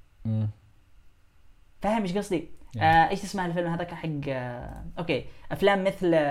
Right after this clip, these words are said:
Speaker 2: مثل فايت كلاب، لأنه عندي نفس الأسلوب. فايت، يعني، يعتبرون عندي نفس ال-، نفس ال-،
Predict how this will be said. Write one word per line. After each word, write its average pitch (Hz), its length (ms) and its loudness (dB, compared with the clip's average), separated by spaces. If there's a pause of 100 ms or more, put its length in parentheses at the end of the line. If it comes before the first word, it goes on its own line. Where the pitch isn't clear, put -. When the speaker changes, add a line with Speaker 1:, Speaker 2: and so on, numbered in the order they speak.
(120)
Speaker 2:
مثل 170 340 0
فايت 180 240 -2
كلاب، 196 360 2 (460)
لأنه 170 140 4
عندي 180 200 0
نفس 175 180 -2
الأسلوب. 131 400 -6 (120)
فايت، 165 280 0
يعني، 135 240 0
يعتبرون 165 460 0
عندي 156 160 0
نفس 156 200 0
ال-، 156 200 0
نفس 165 160 -4
ال-، 165 160 0